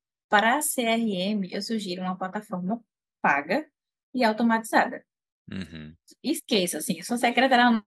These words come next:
Speaker 1: não vai ficar lembrando, você também não vai ficar lembrando, e aí já são pessoas que já passaram. Então, pra não, né, dar ruim, eu sugiro que você automatize mesmo, ou
Speaker 2: Sim.
Speaker 1: semi-automatize de alguma forma.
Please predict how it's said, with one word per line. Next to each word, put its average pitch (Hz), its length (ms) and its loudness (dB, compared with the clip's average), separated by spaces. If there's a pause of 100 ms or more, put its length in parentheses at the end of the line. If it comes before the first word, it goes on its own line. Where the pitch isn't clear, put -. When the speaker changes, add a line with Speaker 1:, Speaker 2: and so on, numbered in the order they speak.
Speaker 1:
não 320 280 -2
vai 214 260 4
ficar 233 220 -6
lembrando, 190 520 0
você 214 240 -4
também 233 360 -2
não 247 200 -2
vai 226 220 2
ficar 247 240 -8
lembrando, 208 800 -2
e 233 140 -2
aí 233 300 0
já 240 140 0
são 240 200 -2
pessoas 240 320 -4
que 226 120 -4
já 214 140 0
passaram. 196 560 -2 (640)
Então, 226 480 0 (140)
pra 269 460 0 (160)
não, 196 520 2 (500)
né, 180 220 2
dar 190 180 4
ruim, 208 380 0
eu 180 60 -8
sugiro 294 340 -4
que - 80 -20
você 392 200 -4
automatize 403 680 -4
mesmo, 196 420 -6
ou 403 200 0
Speaker 2:
Sim. 392 160 -4
Speaker 1:
semi-automatize 320 760 -4
de 247 60 -2
alguma 277 260 -2
forma. 175 400 -2